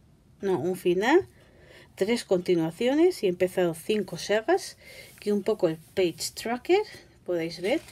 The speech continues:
No veis que me faltan todavía dos días por apuntar porque todavía no ha acabado el mes para mí.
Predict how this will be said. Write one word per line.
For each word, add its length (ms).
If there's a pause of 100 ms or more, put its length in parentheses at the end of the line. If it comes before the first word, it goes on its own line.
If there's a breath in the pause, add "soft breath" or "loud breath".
(440 loud breath)
No 120
veis 200
que 120
me 100
faltan 380
todavía 360
dos 200
días 180
por 160
apuntar 460
porque 240
todavía 440
no 180
ha 40
acabado 380
el 100
mes 180
para 280
mí. 180